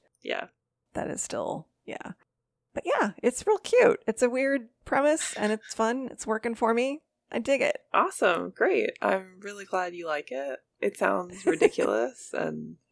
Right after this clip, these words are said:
Speaker 1: I enjoy ridiculous things, so I might check it
Speaker 2: Yeah.
Speaker 1: out.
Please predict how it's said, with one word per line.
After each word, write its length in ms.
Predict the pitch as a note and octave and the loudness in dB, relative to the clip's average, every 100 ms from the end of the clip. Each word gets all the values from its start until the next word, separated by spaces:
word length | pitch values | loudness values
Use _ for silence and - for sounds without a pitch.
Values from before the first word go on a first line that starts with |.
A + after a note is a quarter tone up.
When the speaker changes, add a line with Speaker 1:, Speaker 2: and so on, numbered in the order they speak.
| F4 - | -4 0
Speaker 1:
I 120 | E3 | 0
enjoy 300 | D#3+ - - | 0 2 4
ridiculous 600 | - - - - F#3+ G3 | 4 2 0 -2 -4 -4
things, 440 | - F#3+ A3+ B3 - | -6 -6 -6 -14 -10
so 460 | - - - G3+ - | -4 -2 -2 -6 -12
I 100 | C#4 | -10
might 140 | F#3 F#4+ C5+ | -6 -2 0
check 120 | A4 | 0
it 20 | |
Speaker 2:
Yeah. 140 | - - | -2 -4
Speaker 1:
out. 140 | - | -6